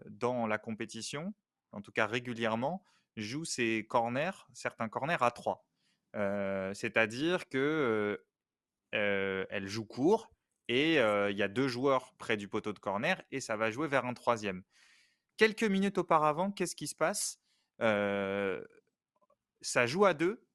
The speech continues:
et c'est Juranovic qui déborde,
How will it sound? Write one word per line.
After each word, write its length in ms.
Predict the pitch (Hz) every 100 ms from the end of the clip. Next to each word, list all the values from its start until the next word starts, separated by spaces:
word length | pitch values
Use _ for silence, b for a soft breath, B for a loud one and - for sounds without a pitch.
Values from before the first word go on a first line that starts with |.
| _ _ _ -
et 100 | 135
c'est 200 | - 123
Juranovic 760 | 135 180 185 175 170 190 -
qui 140 | - 117
déborde, 600 | 110 127 139 147 120